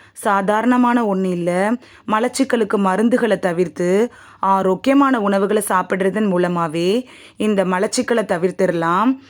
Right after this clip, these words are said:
நார்ச்சத்து நிறைந்த குடல் ஆரோக்கியத்துக்கு இன்றியமையாத உணவுகளை நம்ம எடுத்துக்கணும். அதுல முலாம்பழம் தான் முக்கியமான ஒண்ணா இருக்குது. முலாம்பழத்தை சாப்பிடுறப்ப அது மலத்தை இலக்கி,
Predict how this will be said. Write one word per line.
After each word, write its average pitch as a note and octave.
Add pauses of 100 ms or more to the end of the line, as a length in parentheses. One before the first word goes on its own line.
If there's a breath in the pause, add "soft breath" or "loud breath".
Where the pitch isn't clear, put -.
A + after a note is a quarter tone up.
(340 loud breath)
நார்ச்சத்து G#3+
நிறைந்த G3+ (640 loud breath)
குடல் B3+ (100)
ஆரோக்கியத்துக்கு F#3+ (420)
இன்றியமையாத A3
உணவுகளை F#3+
நம்ம F3+
எடுத்துக்கணும். F3+ (460 loud breath)
அதுல G3
முலாம்பழம் G#3
தான் B3+
முக்கியமான A3+
ஒண்ணா F#3 (100)
இருக்குது. E3+ (580 loud breath)
முலாம்பழத்தை A#3 (100)
சாப்பிடுறப்ப E3+ (680 loud breath)
அது F#3 (140)
மலத்தை G#3+ (140)
இலக்கி, F#3